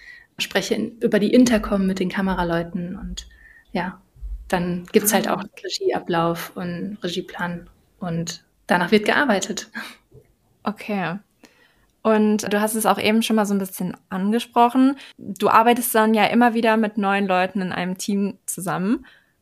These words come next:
Speaker 2: und das muss dann ja aber auch direkt funktionieren. Wie ist das? So, manchmal braucht man ja irgendwie auch so ein bisschen Zeit, um sich einzugrooven, aber die Zeit hast du ja oder hat man ja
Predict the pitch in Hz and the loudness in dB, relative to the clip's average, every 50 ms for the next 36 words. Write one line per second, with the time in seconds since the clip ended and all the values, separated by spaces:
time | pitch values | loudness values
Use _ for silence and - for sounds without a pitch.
0 | _ _ - 220 214 208 208 208 208 202 - _ _ _ _ - 202 190 - 240 | _ _ 2 4 4 4 4 2 0 -2 -4 _ _ _ _ -8 -6 -2 2 4
1 | 233 226 247 - 240 240 247 233 226 226 - - 226 220 220 - - 214 226 226 | 4 4 6 4 4 6 6 6 6 6 6 4 4 4 4 4 4 4 2 2
2 | - - 233 214 220 226 220 - - - 226 220 220 220 - - 226 220 226 233 | 0 -2 -2 -2 0 -2 -4 -6 -8 -4 -4 -4 -2 -4 -2 -2 0 2 2 2
3 | 202 185 185 185 190 - - - - _ _ _ _ _ - 208 185 214 196 226 | 2 2 0 0 -4 -8 -12 -20 -20 _ _ _ _ _ -8 -6 0 2 2 2
4 | 226 - 196 190 190 190 - 196 202 208 196 185 202 220 240 - 269 226 - - | 6 6 6 6 6 2 -2 -4 -2 -2 0 2 2 2 4 4 4 2 4 4
5 | 220 247 247 269 240 226 208 - - 220 214 220 - 208 - 226 214 208 208 - | 2 4 4 2 2 2 2 2 0 0 0 0 -2 -2 0 0 -2 -2 -2 -4
6 | 196 185 - - 214 220 240 254 254 - - 214 214 202 190 185 - - - 220 | -4 -4 0 2 4 6 6 4 2 0 0 -2 0 0 -2 -4 -4 -2 2 2
7 | 254 269 - - 233 - 240 240 233 220 233 233 233 220 - - 202 196 202 196 | 2 2 2 -2 -2 0 0 0 2 2 2 2 2 2 2 2 4 4 4 4
8 | 196 190 190 - 202 202 208 - - - 220 208 202 220 220 220 - 202 196 180 | 2 2 -2 -4 -4 -4 -4 -6 -4 -2 -2 -2 0 -2 -6 -6 -4 -4 -2 0
9 | 175 170 175 175 - - - 196 180 180 185 208 202 - - 202 180 180 175 175 | 0 0 0 -2 -4 -8 -10 -8 -6 -6 -6 -6 -8 -8 -6 -6 -6 -4 -4 -2
10 | 175 170 175 175 - | -2 -2 -2 -4 -6